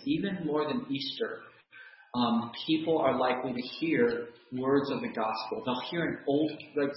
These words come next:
some of the old carols sung by Bing Crosby or Frank Sinatra. We'll,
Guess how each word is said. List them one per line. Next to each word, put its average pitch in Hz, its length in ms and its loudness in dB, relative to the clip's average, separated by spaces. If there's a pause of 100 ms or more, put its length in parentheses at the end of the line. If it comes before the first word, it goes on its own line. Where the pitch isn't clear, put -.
(100)
some 170 140 2
of 165 120 -2
the 160 140 2
old 147 320 6
carols 139 400 8 (140)
sung 131 240 0
by 127 260 4
Bing 131 300 -2
Crosby 123 640 2
or 113 200 0 (440)
Frank 127 260 4
Sinatra. 120 380 4
We'll, 131 320 4